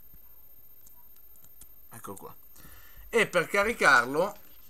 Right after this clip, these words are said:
avete bisogno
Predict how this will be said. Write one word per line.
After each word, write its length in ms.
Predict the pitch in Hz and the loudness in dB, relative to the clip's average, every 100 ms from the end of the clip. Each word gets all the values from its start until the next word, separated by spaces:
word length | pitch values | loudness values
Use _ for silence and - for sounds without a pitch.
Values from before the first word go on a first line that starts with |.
| - - - - - - - - - - - - - - - - - - - - - - - - - - - - | -20 -20 -20 -20 -20 -14 -14 -14 -20 -20 -20 -20 -20 -20 -20 -20 -20 -20 -20 -20 -20 -20 -20 -20 -20 -20 -10 2
avete 360 | 151 185 233 | 4 4 0
bisogno 800 | 233 220 160 131 131 139 147 - | 0 2 4 4 2 -2 -4 -4